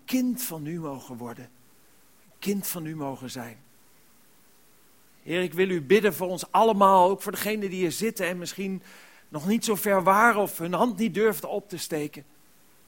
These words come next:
Ik wil u bidden, Heer, werk met uw Heilige Geest in hun hart. Raak hun hart aan. Overtuig ons van zonde.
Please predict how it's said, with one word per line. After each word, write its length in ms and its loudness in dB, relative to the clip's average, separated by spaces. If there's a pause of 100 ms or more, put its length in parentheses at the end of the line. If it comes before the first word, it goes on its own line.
(840)
Ik 80 -20
wil 120 0
u 120 0
bidden, 340 2
Heer, 420 -2
werk 400 -4
met 140 -12
uw 80 -10
Heilige 560 -6
Geest 480 -8
in 140 -10
hun 120 -12
hart. 340 -14 (460)
Raak 480 4
hun 180 -6
hart 460 -8
aan. 480 -12 (1080)
Overtuig 840 0
ons 340 -10
van 220 -10
zonde. 520 -10